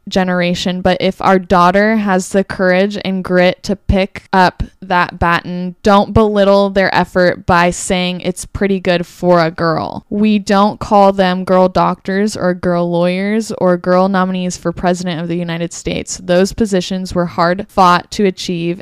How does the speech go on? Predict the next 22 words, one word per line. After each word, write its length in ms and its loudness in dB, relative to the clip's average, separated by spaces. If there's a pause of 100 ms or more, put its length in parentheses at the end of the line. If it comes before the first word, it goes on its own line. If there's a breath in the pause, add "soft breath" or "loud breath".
and 160 -6
they 120 -4
demand 440 -6
respect. 540 -6
So 320 0
does 240 -4
this. 640 -12 (180)
Being 220 0
a 80 4
boss 400 0
has 220 -4
been 200 -2
one 160 -2
of 120 -4
the 100 0
greatest 400 -2
privileges 560 -2
and 160 -10
challenges 500 -4
of 100 -2
my 220 -6
life. 300 -8